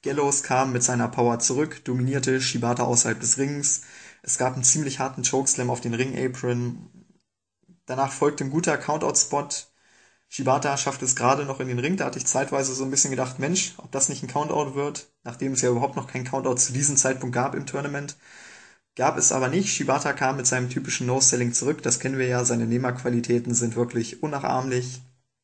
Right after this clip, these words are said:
Es gab eine Schlagsequenz, wo sich Shibata dann die Vorteile sichern konnte. Er setzte seinen Sleeper Hold an. Gallows konterte den ersten Ansatz mit einem Flatliner.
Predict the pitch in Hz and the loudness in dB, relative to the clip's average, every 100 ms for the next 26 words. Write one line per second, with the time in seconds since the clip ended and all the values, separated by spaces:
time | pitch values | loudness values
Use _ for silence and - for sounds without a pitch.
0 | _ _ - - - - 127 127 202 120 | _ _ -16 -16 -6 -2 0 0 0 2
1 | - 131 131 127 - 123 123 - - - | 2 2 2 0 0 2 4 2 0 -12
2 | - - 123 123 120 123 - - 127 117 | -16 -8 0 2 2 0 -2 -2 0 0
3 | 123 123 117 117 147 - 151 147 139 143 | 2 0 0 0 0 0 0 2 0 0
4 | 139 135 135 135 127 123 127 123 120 127 | -4 -2 -4 -2 -2 0 0 0 0 2
5 | - 117 123 120 113 147 156 127 135 131 | 2 2 0 2 2 2 0 2 2 2
6 | 131 131 127 - - - - - _ _ | -2 -4 -6 -10 -14 -18 -20 -20 _ _
7 | - 143 160 156 - 160 175 156 165 156 | -4 2 2 2 0 2 2 2 2 0
8 | 143 - 151 - - 143 139 139 - 131 | 0 0 0 0 -2 0 0 2 2 2
9 | - 127 127 143 165 156 160 160 170 | 0 -2 0 0 2 0 0 -2 -4